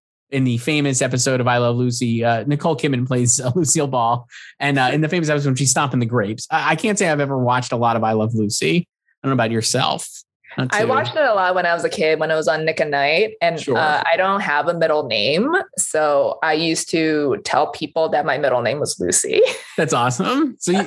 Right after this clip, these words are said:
Speaker 1: that's really good. <laughs>
Speaker 2: But now I'm, I'm so glad I don't have a middle name 'cause, like, less things to fill out <laughs> on forms.
Speaker 1: Exactly. Um,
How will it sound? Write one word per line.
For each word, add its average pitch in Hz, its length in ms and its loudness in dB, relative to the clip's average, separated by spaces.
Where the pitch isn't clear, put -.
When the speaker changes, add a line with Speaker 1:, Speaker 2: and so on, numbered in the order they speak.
Speaker 1:
that's 220 180 -4
really 170 220 2
good. 240 240 -2
<laughs> 466 80 0
Speaker 2:
But 220 100 2
now 220 240 2
I'm, 220 220 0
I'm 185 180 0
so 180 220 0
glad 175 200 2
I 156 80 2
don't 165 120 0
have 151 120 0
a 151 40 -2
middle 151 200 2
name 143 200 0
'cause, 156 220 -6
like, 156 280 0
less 165 320 2
things 147 220 -2
to 151 80 -4
fill 139 180 0
out - 240 -2
<laughs> - 280 -8
on - 80 -6
forms. 135 140 -2
Speaker 1:
Exactly. 120 720 0
Um, 160 640 0